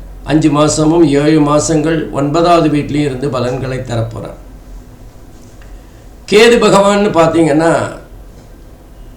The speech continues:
ஐந்து மாதங்கள் நாலாவது வீட்ல இருந்து பலனை தருவார்.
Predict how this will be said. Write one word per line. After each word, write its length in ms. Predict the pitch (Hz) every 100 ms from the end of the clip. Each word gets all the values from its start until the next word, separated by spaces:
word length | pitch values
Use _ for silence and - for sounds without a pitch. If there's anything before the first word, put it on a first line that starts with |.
| - - - - -
ஐந்து 360 | 156 196 214 202
மாதங்கள் 540 | 170 185 196 180 180
நாலாவது 500 | 156 151 170 185 175
வீட்ல 300 | 156 156 147
இருந்து 300 | 151 143 156
பலனை 340 | 139 135 143 131
தருவார். 440 | 135 127 143